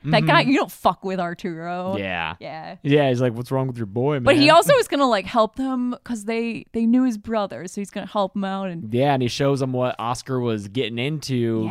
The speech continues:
Speaker 2: near the end of his
Speaker 1: Yeah.
Speaker 2: life, which includes a whole bunch of, like, news articles
Speaker 1: Lots
Speaker 2: and
Speaker 1: of
Speaker 2: stuff.
Speaker 1: decoupage going on at the end of
Speaker 2: <laughs>
Speaker 1: Oscar's life. He got really into decoupage, and he has made a collage covering his whole closet. They also see there's a number for an alley.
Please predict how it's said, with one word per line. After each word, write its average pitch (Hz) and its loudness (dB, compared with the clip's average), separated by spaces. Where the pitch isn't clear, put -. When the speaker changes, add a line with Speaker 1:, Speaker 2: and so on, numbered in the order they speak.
Speaker 2:
near 113 0
the 113 0
end 113 0
of 113 0
his 113 -4
Speaker 1:
Yeah. 113 -4
Speaker 2:
life, 113 0
which 120 -4
includes 127 -2
a 110 -4
whole 139 2
bunch 135 2
of, 131 -2
like, 120 0
news 147 2
articles 165 4
Speaker 1:
Lots 185 4
Speaker 2:
and 359 6
Speaker 1:
of 190 6
Speaker 2:
stuff. - -
Speaker 1:
decoupage 247 2
going 233 0
on 202 -2
at 202 -6
the 202 -6
end 196 -2
of 131 -2
Speaker 2:
<laughs> - -
Speaker 1:
Oscar's 185 -6
life. 170 -6
He 202 -10
got 180 0
really 208 2
into 208 2
decoupage, 165 -8
and 190 -8
he 170 -8
has 170 -8
made 175 -10
a 180 -14
collage 160 -8
covering 170 -8
his 170 -10
whole 185 -8
closet. 214 0
They 170 -10
also 180 -6
see 185 -8
there's 175 -6
a 185 -2
number 175 -2
for 175 -12
an 165 -14
alley. 190 -8